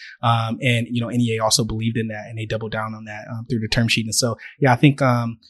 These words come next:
you know, all of those things were, you know, diversity in general and inclusion in, in general are super important to me. And I think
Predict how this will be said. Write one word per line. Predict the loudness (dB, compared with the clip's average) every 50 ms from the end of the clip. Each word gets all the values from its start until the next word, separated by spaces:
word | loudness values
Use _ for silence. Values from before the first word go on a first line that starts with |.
| _
you | 6 6 8
know, | 8 10
all | 8 8 8
of | 8
those | 6 4 4 4
things | 4 2 2 2
were, | 0 -4 -6 -6 -4
you | -2 -2
know, | -2 -2 0 0
diversity | 4 6 8 8 8 6 6 4 4
in | 4 4
general | 4 6 6 4 4 2
and | -2
inclusion | -6 -2 2 4 6 6 4 2
in, | -2 -6 -4 -2
in | 0 2 4
general | 4 6 6 6 4 2 0 0
are | 0 2
super | 2 4 4 2 0
important | -4 -6 -6 -8 -8 -6 -2
to | 2
me. | 2 4 4 2
And | 0 -4
I | -2
think | -2 -2 -2 -2